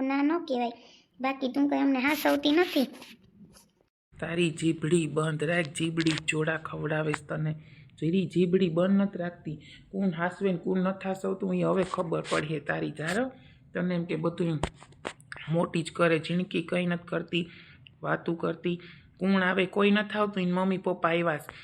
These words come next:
Speaker 2: ઈ છે ને સોનલને તેડવા જ આવ્યા હતા. સોનલે ફોન કર્યો હતો ને તી. પણ સોનલ મારા હાટું થઈને મળવા આવી કે ના હું બાપુજી પાસે જઈ આવું. ને એના મમ્મી પપ્પા આવે છે, જ્યારે બધી વાત કરવી. તઈએ ઈ લોકો કંઈ ન બોલ્યા. સોનલને તમે બાંધણું કર્યું હતું એના ભાઈની હગાઈમાં.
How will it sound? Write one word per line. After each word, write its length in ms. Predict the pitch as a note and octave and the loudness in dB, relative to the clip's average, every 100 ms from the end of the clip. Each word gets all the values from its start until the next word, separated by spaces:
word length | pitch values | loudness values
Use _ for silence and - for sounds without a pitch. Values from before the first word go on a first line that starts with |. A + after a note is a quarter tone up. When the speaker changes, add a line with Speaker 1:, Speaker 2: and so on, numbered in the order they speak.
| - - E3+ | -20 -8 -6
Speaker 2:
ઈ 80 | |
છે 140 | F3+ G#3+ | -2 0
ને 200 | G#3+ G#3+ - - | 0 -2 -8 -6
સોનલને 400 | F#3+ G3 F#3+ F3+ | 0 2 2 0
તેડવા 380 | F3 G3 G3 F3+ | 0 0 2 0
જ 80 | E3 | 0
આવ્યા 180 | F3 E3 | 0 -2
હતા. 160 | D3+ | -4
સોનલે 420 | D#3 F3 F3+ E3+ E3 | -6 -6 -4 -4 -6
ફોન 260 | F#3 F#3+ | -6 -6
કર્યો 260 | F#3 G3 G#3 | -2 -2 -2
હતો 200 | G#3+ A3 | -2 -2
ને 80 | F#3+ | -2
તી. 180 | E3 - - _ _ | -4 -8 -20 _ _
પણ 80 | E3 | -6
સોનલ 360 | E3+ G3+ F3+ | -2 -2 0
મારા 280 | E3+ F#3+ G3+ | 0 2 2
હાટું 320 | G3 A3 G3 | 2 -2 -6
થઈને 260 | F#3 G#3 G3+ | -4 -2 0
મળવા 320 | F3+ F#3 F#3 | 0 0 -2
આવી 200 | F3+ F3 | -2 -4
કે 180 | E3+ E3+ | -4 -4
ના 160 | E3+ F#3 | -2 -2
હું 140 | F3+ | -2
બાપુજી 420 | F3 F#3 F#3+ F3+ | -2 -2 -4 -4
પાસે 320 | F3 E3+ E3 | -4 -4 -6
જઈ 240 | D#3 E3 F3 | -4 -2 -2
આવું. 200 | E3 D3+ - - - - | -2 -6 -8 -20 -20 -8
ને 80 | E3+ | -4
એના 120 | F3+ | -2
મમ્મી 280 | E3+ F#3 F#3+ | 0 0 0
પપ્પા 340 | F#3 F#3+ E3+ E3+ | -2 -2 2 2
આવે 180 | F3+ | 0
છે, 180 | F3 D#3+ E3 - - - | -4 -6 -8 -12 -20 -6
જ્યારે 260 | E3+ G3+ | -2 0
બધી 360 | F#3 F3+ F3+ E3+ | 0 0 0 0
વાત 220 | F3 F3 | 0 -2
કરવી. 340 | - F3 E3+ D#3+ | -4 -6 -4 -4
તઈએ 340 | - G#3+ A3 | -2 0 2
ઈ 80 | G3+ | 2
લોકો 320 | G3 G3 F3+ | 0 0 -4
કંઈ 240 | F3 F#3 F#3 | -2 -2 -2
ન 100 | F3 | -2
બોલ્યા. 360 | E3 E3 D#3+ D#3 | -4 -4 -4 -4
સોનલને 500 | F#3 F#3 F3 E3 D#3+ | -4 -2 -2 -2 -4
તમે 220 | E3+ E3+ | -4 -2
બાંધણું 440 | D#3+ E3+ F3 F3 | -2 -2 -2 -2
કર્યું 260 | E3+ D#3+ E3 | -2 -4 -4
હતું 160 | - | -6
એના 80 | D#3+ | -8
ભાઈની 340 | D#3 E3+ E3 D#3 | -4 -2 -2 -6
હગાઈમાં. 520 | E3 D#3+ D#3 D#3+ | -6 -4 -4 -4